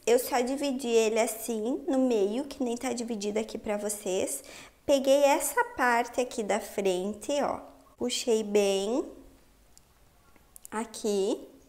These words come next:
Coloquei aqui atrás da orelha. E arrumei bem aqui, ó. Ele é bem lambidinho mesmo, tá?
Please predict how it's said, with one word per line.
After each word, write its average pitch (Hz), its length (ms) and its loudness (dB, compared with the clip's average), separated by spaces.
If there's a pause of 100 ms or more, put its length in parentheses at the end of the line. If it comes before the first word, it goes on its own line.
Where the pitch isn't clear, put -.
(920)
Coloquei 233 640 0
aqui 226 220 -6
atrás 214 440 -2
da 196 120 -2
orelha. 190 840 -2 (1040)
E 262 500 -2
arrumei 262 540 0
bem 226 360 2
aqui, 285 360 -2
ó. - 120 2 (1800)
Ele 220 140 -2
é 220 60 0
bem 214 280 2
lambidinho 381 680 2
mesmo, 202 540 -2 (280)
tá? - 280 -6